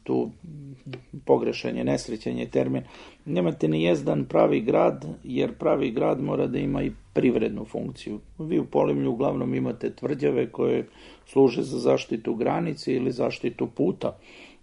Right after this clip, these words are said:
E, ali zato u Polimlju, recimo, imate jedan od najjačih trgova srednjevekovnih, a to je Prijepolje,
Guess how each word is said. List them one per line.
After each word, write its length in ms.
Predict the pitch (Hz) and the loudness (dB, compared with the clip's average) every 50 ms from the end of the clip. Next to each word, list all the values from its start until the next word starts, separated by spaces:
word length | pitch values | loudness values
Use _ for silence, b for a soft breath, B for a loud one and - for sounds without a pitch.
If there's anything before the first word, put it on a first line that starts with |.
| - 233 - _ | -20 -20 -8 _
E, 180 | - 190 180 175 - | 2 2 2 4 2
ali 220 | 151 135 113 131 | 2 2 2 2
zato 320 | - - 151 - - - 147 | 2 2 2 2 2 -2 -2
u 100 | 117 - | -2 0
Polimlju, 480 | - 147 110 117 117 110 110 110 147 | 2 2 4 4 4 2 2 0 0
recimo, 440 | 147 139 127 - - - 135 127 139 | 0 0 0 -2 -4 -6 -6 -4 -4
imate 420 | 139 120 123 123 120 - - 135 | -2 -2 -4 -4 -6 -2 -2 0
jedan 300 | 139 135 127 131 135 131 | 2 2 2 0 -2 -2
od 100 | 123 120 | -2 -4
najjačih 520 | 123 131 - 151 147 139 117 - - 123 - | -2 -2 0 0 0 0 -2 -4 -6 -8 -8
trgova 560 | - - 156 139 139 135 110 92 98 104 107 - - | -4 -4 -4 -2 0 0 0 0 -2 -6 -6 -8 -16
srednjevekovnih, 1000 | - - - 117 117 123 123 123 120 123 127 120 123 143 139 135 131 131 131 - | -18 -12 -8 -6 -4 -4 -4 -2 -2 -2 -2 -2 -4 -4 -4 -4 -4 -6 -4 -4
a 60 | 123 | -6
to 180 | - - - 131 | -4 -2 -2 -2
je 160 | 123 117 120 | -2 -2 -4
Prijepolje, 680 | - 117 123 127 135 135 - - 175 170 165 165 156 | -6 -4 -2 0 0 -2 0 0 0 2 2 2 0